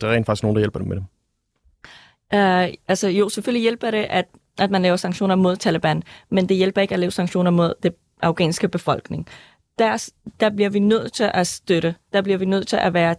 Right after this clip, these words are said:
Speaker 2: til at være, være til stede, fordi at, øh, der er jo også modstand lige nu. Der er jo den her store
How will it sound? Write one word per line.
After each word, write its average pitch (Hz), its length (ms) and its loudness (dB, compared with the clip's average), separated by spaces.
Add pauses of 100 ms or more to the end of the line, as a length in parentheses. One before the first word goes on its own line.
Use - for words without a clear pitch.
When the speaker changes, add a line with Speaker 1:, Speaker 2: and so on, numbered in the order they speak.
Speaker 2:
til 202 340 0
at 180 140 2 (120)
være, 175 360 2 (340)
være 180 140 0
til 185 160 -6
stede, 190 320 2 (320)
fordi 196 320 2
at, 185 220 0 (120)
øh, 180 260 2 (200)
der 185 140 2
er 185 100 2
jo 226 120 0
også 175 240 -2
modstand 170 340 -2
lige 180 120 2
nu. 156 180 0 (260)
Der 190 80 0
er - 140 0
jo 202 120 2
den 196 180 -2
her 196 120 0
store 185 320 0